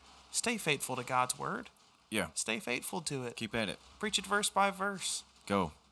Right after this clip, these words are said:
Speaker 1: D-,
Speaker 2: I'm
Speaker 1: d-, don't feel like you have to add anything to it. Read it. <laughs>
Speaker 2: That's, um, I think something that, a danger that's not gonna be discussed on the backside of this Asbury stuff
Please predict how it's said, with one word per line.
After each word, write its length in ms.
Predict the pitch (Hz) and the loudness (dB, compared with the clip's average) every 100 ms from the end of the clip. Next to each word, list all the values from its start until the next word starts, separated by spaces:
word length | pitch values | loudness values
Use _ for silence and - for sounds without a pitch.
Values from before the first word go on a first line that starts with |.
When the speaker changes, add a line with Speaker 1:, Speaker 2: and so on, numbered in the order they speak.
| - | -6
Speaker 1:
D-, 80 | 151 | -2
Speaker 2:
I'm 80 | - | 0
Speaker 1:
d-, 80 | 143 | 0
don't 240 | 160 190 - | 2 2 2
feel 180 | 196 | 2
like 240 | 185 165 - | 2 2 0
you 160 | 185 | -2
have 240 | 175 160 - | 0 -2 0
to 80 | 139 | -2
add 220 | 139 156 | -2 -4
anything 420 | 143 143 135 139 127 | -4 -6 -4 -6 -6
to 160 | 160 98 | -6 -6
it. 100 | - - 117 | -8 -10 -2
Read 240 | 135 226 | 0 0
it. 140 | 254 - - - - - | -4 -8 -14 -20 -8 -4
<laughs> 80 | 156 - - - - - _ - - - - _ - | -4 -8 -20 -20 -20 -20 _ -20 -20 -20 -20 _ -6
Speaker 2:
That's, 260 | 85 98 - | 0 4 4
um, 360 | 95 90 82 78 - - - - - - - - - - - - - | 4 2 0 -8 -18 -20 -20 -20 -20 -20 -20 -20 -20 -18 -18 -14 -4
I 80 | 98 | 2
think 180 | 113 95 | 6 6
something 380 | 104 95 92 | 6 4 0
that, 180 | 90 85 - - - - - - - - - - - - - - | 2 0 -2 -18 -20 -20 -20 -20 -20 -20 -20 -20 -20 -20 -20 0
a 360 | 90 90 90 87 | 4 6 6 6
danger 360 | 104 110 110 | 6 6 6
that's 240 | 95 95 98 | 2 4 6
not 220 | 92 92 | 6 4
gonna 160 | 92 | 0
be 80 | 87 | -2
discussed 600 | 85 - 87 87 80 - - - - - | 2 2 2 2 2 0 -6 -20 -20 -10
on 60 | 95 | -6
the 60 | 82 | 2
backside 540 | 87 82 - 87 85 | 4 6 4 4 4
of 100 | 80 | 0
this 140 | 80 85 | 2 2
Asbury 380 | 82 80 92 | 2 0 -2
stuff 360 | 90 98 98 - | 0 0 -2 -6